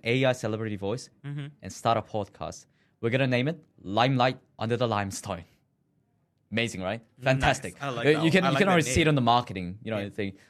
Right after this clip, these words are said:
Speaker 1: You can already imagine the graphics. It's like this, uh, limelight, and it's like this moonshine, you know, being lit up. Limelight <laughs> Under the Limestone. So we'll be interviewing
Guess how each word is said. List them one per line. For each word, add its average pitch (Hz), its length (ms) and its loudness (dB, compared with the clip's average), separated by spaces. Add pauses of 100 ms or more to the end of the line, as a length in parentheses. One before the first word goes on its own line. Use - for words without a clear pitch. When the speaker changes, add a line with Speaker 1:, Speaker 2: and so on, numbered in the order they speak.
(260)
Speaker 1:
You 127 100 2
can 156 100 6
already 147 240 4
imagine 127 280 2
the 113 60 2
graphics. 107 420 -2
It's 101 80 -10
like 107 120 -6
this, 101 180 -6
uh, 98 200 2
limelight, 123 520 2 (260)
and 107 80 -8
it's 98 240 -8
like 113 160 -6
this 95 120 -18
moonshine, 135 920 0
you 120 80 -6
know, 113 100 -4
being 113 400 -6
lit 120 220 -2
up. 143 180 0 (380)
Limelight 151 460 2 (260)
<laughs> - 240 -16
Under 175 260 4
the 165 60 -2
Limestone. 123 560 -2
So 123 160 0
we'll 139 120 2
be 175 100 2
interviewing 139 560 0